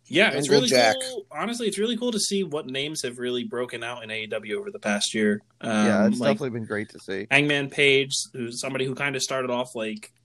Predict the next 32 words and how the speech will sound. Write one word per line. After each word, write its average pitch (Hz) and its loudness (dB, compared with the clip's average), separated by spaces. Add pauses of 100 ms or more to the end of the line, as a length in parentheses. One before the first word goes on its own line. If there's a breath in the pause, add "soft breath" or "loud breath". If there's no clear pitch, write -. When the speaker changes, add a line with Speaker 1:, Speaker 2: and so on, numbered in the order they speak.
(220)
Speaker 1:
uh, 107 -6
like, 117 -4
they 139 4
positioned 156 2
him 165 -6
well 156 -2
with, 127 -6
like, 113 -8
giving 127 -4
him 120 -4
the 120 -2
first 120 -6
world 120 -4
title 117 -2
shot 120 -4
against 113 -10
Chris 113 -6
Jericho 117 -2
at 104 0
All 104 0
Out 139 -2
last 135 -2
year, 139 0
but 120 -4
then 117 -2
after 120 0
Speaker 2:
Mm-hmm. 120 -2
Speaker 1:
that, - -10
he 113 -6
kinda 107 -4
fell 110 2
off. 143 2